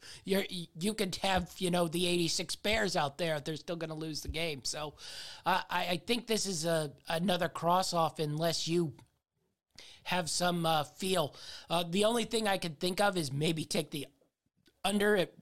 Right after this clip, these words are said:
forty-one and a half here. But that's a pretty low under. Uh, so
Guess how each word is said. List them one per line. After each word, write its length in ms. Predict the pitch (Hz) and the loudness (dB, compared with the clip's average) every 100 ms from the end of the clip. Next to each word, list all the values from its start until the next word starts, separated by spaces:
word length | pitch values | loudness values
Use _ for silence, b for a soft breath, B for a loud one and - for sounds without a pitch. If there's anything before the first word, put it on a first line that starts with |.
| _ - _ _ _ - | _ -20 _ _ _ -8
forty-one 580 | 202 202 185 170 180 | 4 4 4 2 2
and 100 | 175 | 2
a 60 | 151 | 0
half 380 | 131 165 185 - | 2 2 2 0
here. 240 | 156 139 - _ _ _ _ _ _ _ _ _ _ _ _ _ _ - | -2 -2 -6 _ _ _ _ _ _ _ _ _ _ _ _ _ _ -2
But 120 | 170 | 0
that's 220 | 160 190 170 | 2 0 -2
a 40 | |
pretty 260 | - 185 170 | -6 -4 0
low 260 | 160 160 | 0 2
under. 320 | 165 165 131 - B B - | 0 -2 -6 -10 B B -6
Uh, 220 | 151 143 | -2 0
so 400 | 139 165 151 131 | 0 0 -2 -4